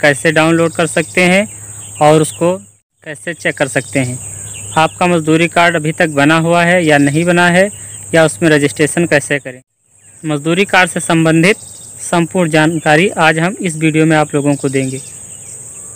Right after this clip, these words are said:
तो वीडियो शुरू करने से पहले बता दें, यदि आप हमारे चैनल पर नए हैं तो प्लीज़ हमारे चैनल को सब्सक्राइब करें, बेल, बेल आइकन प्रेस करें ताकि हमारे लेटेस्ट वीडियो आप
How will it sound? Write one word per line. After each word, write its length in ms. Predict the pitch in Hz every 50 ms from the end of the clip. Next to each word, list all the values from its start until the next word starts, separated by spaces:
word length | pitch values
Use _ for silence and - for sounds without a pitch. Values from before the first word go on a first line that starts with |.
| - - -
तो 120 | 151 147
वीडियो 280 | 139 151 165 165 185 190
शुरू 200 | 185 - 190 185
करने 240 | - 190 175 185 175
से 140 | - - -
पहले 220 | 175 170 175 175
बता 260 | 170 160 165 165 170
दें, 120 | 175 185 180
यदि 400 | 175 175 175 165 175 175 180 - - - - - - - - - - - - - - - - - - 165
आप 140 | 160 170 160 -
हमारे 240 | 170 170 170 170 165
चैनल 220 | - 170 165 170
पर 140 | 160 - 170
नए 280 | 151 143 147 160 185 190
हैं 220 | 196 196 202 196 - - - - - - - -
तो 100 | - 147
प्लीज़ 320 | 139 - 170 170 180 165 165
हमारे 200 | 156 156 156 151
चैनल 260 | - 160 151 156 151
को 120 | 156 165
सब्सक्राइब 480 | 143 - 139 - - - 139 143 165 165
करें, 300 | - 190 180 190 202 202 - - - - - - -
बेल, 400 | 143 147 151 151 160 - - - - - - -
बेल 220 | 156 147 165 165 165
आइकन 280 | 160 156 - 170 156
प्रेस 240 | 143 - 170 170 -
करें 220 | - 196 190 196
ताकि 320 | 175 - 160 151 151 - 160
हमारे 280 | 147 151 151 151 151
लेटेस्ट 340 | 143 143 143 - - 170 160
वीडियो 340 | 160 165 165 160 175 190 196
आप 180 | 214 160 143